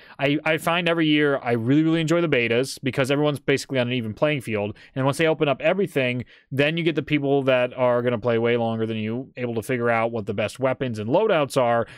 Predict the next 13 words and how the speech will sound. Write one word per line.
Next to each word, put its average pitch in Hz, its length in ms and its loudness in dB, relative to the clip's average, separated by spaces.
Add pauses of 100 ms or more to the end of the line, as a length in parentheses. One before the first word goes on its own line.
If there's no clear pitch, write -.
(120)
and 143 100 0
you're 147 80 2
just 139 140 -2
gonna 147 100 0
start 131 200 -2
getting 120 160 -2
smoked 123 580 -2
game 117 380 -4
after 107 220 -8
game 101 200 -4
after 95 220 -12
game. 131 500 -4 (340)
Uh, 110 140 0